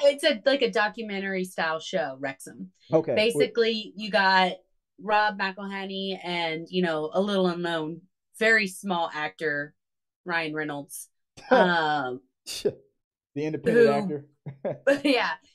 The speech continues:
Speaker 1: independent actor who bought a football club in Wrexham.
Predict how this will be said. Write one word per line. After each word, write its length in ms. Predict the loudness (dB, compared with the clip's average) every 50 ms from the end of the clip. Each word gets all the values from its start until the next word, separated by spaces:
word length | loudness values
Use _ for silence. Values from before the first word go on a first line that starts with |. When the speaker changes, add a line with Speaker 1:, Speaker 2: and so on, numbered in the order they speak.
| _ -14
Speaker 1:
independent 440 | -12 -10 -8 -6 -4 -2 -2 0 0
actor 380 | -2 -2 -4 -6 -6 -6 -6 -10 _ -20 _ _ -2
who 160 | 0 0 0
bought 360 | 2 2 4 4 4 2 0 -2 0 2
a 480 | 4 6 6 4 2 -2 -6 -8 -10 -10
football 480 | -8 -2 0 2 2 4 2 0 0 -4 -14 _ _ _ _ _ _
club 420 | -8 -4 -2 0 0 0 -2 -4 -8 _ -20 _ _ _ _ _ -8
in 160 | -8 -4 0
Wrexham. 540 | 0 0 0 -2 -4 -4 -4 -4 -6 -12